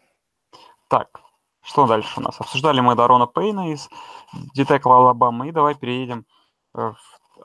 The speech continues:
останемся, точнее, в СЭК, переедем только во Флориду. А, Тейвен Брайан, дитекл Флориды. А, ну скажи мне, это тоже тир ван игрок, по-твоему, или как? То есть это вот игрок наравне с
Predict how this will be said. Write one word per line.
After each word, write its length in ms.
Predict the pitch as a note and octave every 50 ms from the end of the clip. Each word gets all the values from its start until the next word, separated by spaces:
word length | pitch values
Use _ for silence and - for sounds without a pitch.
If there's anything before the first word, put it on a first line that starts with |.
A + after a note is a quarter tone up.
| _ _
останемся, 460 | - A#2+ - - D3+ B2+ A#2+ A2+ -
точнее, 360 | - A2+ - - A#2 A2+ A2+
в 260 | G#2+ G#2 G#2 A2 A2+
СЭК, 480 | A2 - - - C3 C3 - - - - _ _ _ _ _
переедем 240 | A#2+ B2+ B2+ A#2+ A2+
только 160 | A#2+ - B2
во 100 | A#2 A#2+
Флориду. 680 | - - C3+ D3 F3 G3+ G#3+ F3+ D#3 C#3+ B2 A2+ G#2+ - _ _ _ _ _ _ _ -
А, 260 | A#2 A2+ A2+ A2 G#2+ -
Тейвен 360 | - C3+ C3 B2 A#2+ A#2 A2+
Брайан, 560 | G2 A2+ A#2 A#2+ C3+ D#3 F3 E3+ D#3+ D3 B2+ - _ _ _ -
дитекл 480 | - A#2+ - - C#3+ C3+ - B2+ A#2+
Флориды. 760 | A2 - - B2 B2+ C3+ D3 D3+ D#3 C#3+ B2+ B2+ B2 A#2+ A2 - _ _ _ _ _ _ _
А, 440 | - - A#2 A#2 A2+ A2 A2 G#2+ A2 - _ _ _ _ _ _ _ _ _ _ _ _ _ _ _ _ _ _ _ _ _ _ _ _ _ _ _ _ _ _ -
ну 80 | B2+
скажи 280 | B2+ - - F3 F3 F3
мне, 120 | C3 A#2+
это 120 | A#2 - A#2+
тоже 360 | - F3 A3+ B3+ B3 G3 C3+
тир 360 | - - - C#3+ D3 D3 C#3
ван 300 | C#3 C#3+ C#3 C3 A#2+ A#2
игрок, 300 | A#2 G#2+ B2 B2 A#2 -
по-твоему, 540 | - A#2+ A2+ - A#2 A#2 A#2 A2+ A2+ A2+ A#2
или 160 | A#2+ B2 C#3
как? 300 | C#3 - A2+ A2 - _ _
То 100 | - A2+
есть 160 | A2 - -
это 140 | - - A#2+
вот 180 | A#2 B2 - - - - - - - -
игрок 320 | A2 A#2 C#3 D3+ D3+ -
наравне 500 | C#3+ C3+ C3 C#3 C#3+ C3+ C#3 C#3 C#3 C#3
с 160 | C3 - -